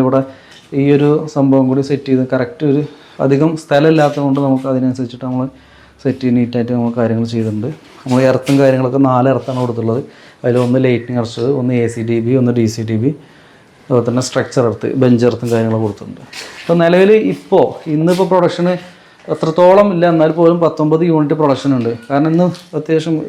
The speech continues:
സാറേ, ഇന്ന് ക്ലൈമറ്റ് കുറച്ച് ഡള്ളായിരുന്നു അല്ലേ? ഡള്ളായിരുന്നു. അതുപോലെ തന്നെ മഴയുണ്ടായിരുന്നു. നമ്മളൊന്ന് just വീഡിയോ എടുക്കാൻ വന്ന സമയത്ത് തന്നെ മഴ ഉണ്ടായിരുന്നു. അപ്പോൾ അതുകൊണ്ട് തന്നെ പ്രൊഡക്ഷൻ ഇന്ന് പത്തൊമ്പത് യൂണിറ്റാണ്. ഇപ്പോൾ സമയം വന്നിട്ടുള്ളത് നാലേ മുക്കാലാവണുള്ളൂ.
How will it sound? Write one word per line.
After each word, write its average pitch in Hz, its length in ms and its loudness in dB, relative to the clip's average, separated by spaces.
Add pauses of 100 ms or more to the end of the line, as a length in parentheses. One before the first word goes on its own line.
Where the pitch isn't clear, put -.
സാറേ, 165 200 2
ഇന്ന് 180 140 -2
ക്ലൈമറ്റ് 170 440 2
കുറച്ച് 165 240 -4 (120)
ഡള്ളായിരുന്നു 117 440 2
അല്ലേ? 110 120 -6 (580)
ഡള്ളായിരുന്നു. 120 500 2
അതുപോലെ 135 220 0
തന്നെ 147 220 4
മഴയുണ്ടായിരുന്നു. 143 540 2
നമ്മളൊന്ന് 135 280 0
just 135 220 -8
വീഡിയോ 139 180 2
എടുക്കാൻ 143 240 0
വന്ന 135 220 2
സമയത്ത് 135 260 -2
തന്നെ 135 200 -4
മഴ 123 100 4 (100)
ഉണ്ടായിരുന്നു. 120 320 0 (280)
അപ്പോൾ - 140 0
അതുകൊണ്ട് 180 180 4
തന്നെ 180 200 0
പ്രൊഡക്ഷൻ 165 320 0 (100)
ഇന്ന് 170 160 2 (180)
പത്തൊമ്പത് 160 500 0
യൂണിറ്റാണ്. 147 420 2
ഇപ്പോൾ 143 220 -4
സമയം 147 320 4
വന്നിട്ടുള്ളത് 139 400 2 (340)
നാലേ 127 340 2
മുക്കാലാവണുള്ളൂ. 127 720 0